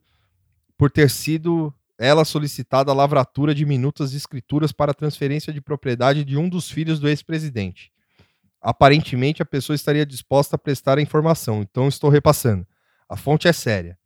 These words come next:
Aí o Dallagnol respondeu, "Obrigado, faremos contato." "E seriam dezenas de imóveis", acrescentou o juiz.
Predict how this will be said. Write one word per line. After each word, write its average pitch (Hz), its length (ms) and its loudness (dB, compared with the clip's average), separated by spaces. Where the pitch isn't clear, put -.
Aí 110 200 -2
o 131 80 2
Dallagnol 135 440 10
respondeu, 131 460 6
"Obrigado, 123 560 4
faremos 131 420 8
contato." 113 600 -2
"E 120 40 -16
seriam 147 360 4
dezenas 156 440 8
de 190 60 10
imóveis", 107 760 6
acrescentou 123 600 2
o 123 40 6
juiz. 104 440 -2